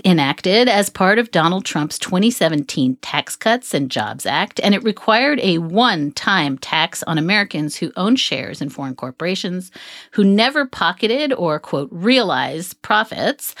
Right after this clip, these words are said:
and were therefore never subject to U S taxation.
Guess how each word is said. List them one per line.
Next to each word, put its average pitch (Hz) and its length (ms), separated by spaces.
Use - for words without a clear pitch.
and 190 160
were 196 80
therefore 233 460
never 226 500
subject 175 540
to 185 100
U 151 160
S 147 160
taxation. - 640